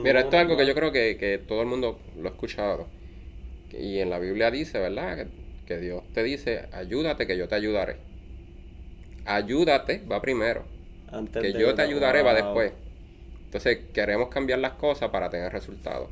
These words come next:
Speaker 1: No funciona así.
Speaker 2: Sí, es como que dámelo, que yo, yo quiero que eso va a llegar porque ya yo le recé a Dios que llegue.
Speaker 1: Lo que pasa es que vivimos en una sociedad de, de conformismo. Nadie quiere tomar responsabilidad.
Speaker 2: Sí, vale.
Speaker 1: Y tú tienes que empezar atacando tus demonios.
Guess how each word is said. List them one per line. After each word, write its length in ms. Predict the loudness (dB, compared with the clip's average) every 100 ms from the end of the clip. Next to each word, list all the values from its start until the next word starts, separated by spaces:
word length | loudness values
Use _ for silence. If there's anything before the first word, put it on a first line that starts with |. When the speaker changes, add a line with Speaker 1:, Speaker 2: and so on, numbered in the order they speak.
| -12
Speaker 1:
No 160 | -8 -6
funciona 400 | -6 -8 -6 -8
así. 180 | -10 -14 -16 -18 -18 -18
Speaker 2:
Sí, 100 | -8
es 60 | -6
como 200 | -2 0
que 80 | 2
dámelo, 440 | 2 2 0 -2
que 160 | 0 0
yo, 340 | 2 0 -2
yo 180 | -2 -2
quiero 220 | -2 -2
que 80 | -2 -2 -4 -6
eso 140 | -2
va 80 | 4
a 40 |
llegar 280 | 4 4 2
porque 220 | 0 0
ya 100 | 2
yo 100 | 2 2
le 80 |
recé 280 | 0 -2 0
a 80 | 0
Dios 200 | 0 -2
que 140 | -4 -2
llegue. 180 | 0 2
Speaker 1:
Lo 140 | 4
que 100 | 4
pasa 240 | 2 0
es 60 | -2
que 120 | 0
vivimos 200 | 2 2 0
en 20 |
una 80 | -2
sociedad 380 | -4 -4 -2 -2
de, 220 | -2 -2
de 100 | 0
conformismo. 640 | 0 0 -4 -4 -4 -4
Nadie 220 | -2 -2 0
quiere 180 | -2
tomar 260 | -2 -2 -4
responsabilidad. 920 | -6 -6 -6 -2 -2 -2 -4 -4 -6 -10 -14
Speaker 2:
Sí, 240 | -14 -16
vale. 180 | -14 -6
Speaker 1:
Y 60 | -4
tú 140 | -4
tienes 260 | 0 0 0
que 240 | 2 2
empezar 440 | 2 0 -2 0 -2
atacando 400 | -2 -2 -4 -4
tus 180 | -4 -4
demonios. 460 | -4 -2 -4 -6